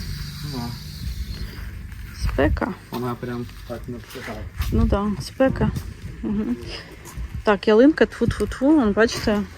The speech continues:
Speaker 2: у нас тут проблема була. Коротше, спочатку десь, е, два рази, це десь місяць, садівники оприскували, е, ліками ялинку.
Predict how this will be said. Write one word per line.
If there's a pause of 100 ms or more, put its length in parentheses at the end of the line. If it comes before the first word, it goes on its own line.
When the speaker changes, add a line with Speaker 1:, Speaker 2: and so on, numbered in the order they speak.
Speaker 2:
у
нас
тут
проблема
була. (360)
Коротше,
спочатку (240)
десь,
е,
два
рази, (720)
це
десь
місяць, (360)
садівники
оприскували,
е, (500)
ліками (2250)
ялинку.